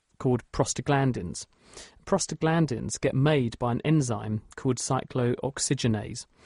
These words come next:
So what happens is that when an area gets injured, some cyclooxygenase enzymes get turned on, and they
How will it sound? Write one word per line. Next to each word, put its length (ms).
So 140
what 140
happens 360
is 160
that 180
when 200
an 100
area 260
gets 280
injured, 340
some 440
cyclooxygenase 960
enzymes 480
get 160
turned 320
on, 260
and 300
they 460